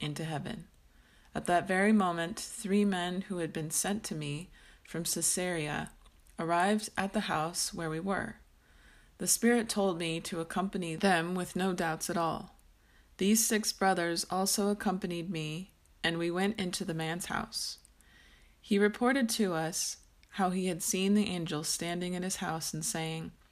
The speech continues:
'Send to Joppa and call for Simon, who is also named Peter.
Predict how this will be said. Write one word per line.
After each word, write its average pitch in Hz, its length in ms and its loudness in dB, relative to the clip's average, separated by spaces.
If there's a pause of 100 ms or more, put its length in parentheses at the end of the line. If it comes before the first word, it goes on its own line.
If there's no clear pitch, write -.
(480)
'Send 208 640 4
to 196 140 2
Joppa 170 580 -2 (180)
and - 80 -8
call 190 300 4
for 202 180 0
Simon, 190 600 2 (100)
who 175 140 0
is 165 260 -2
also 185 360 2
named 160 340 -4
Peter. 160 480 -4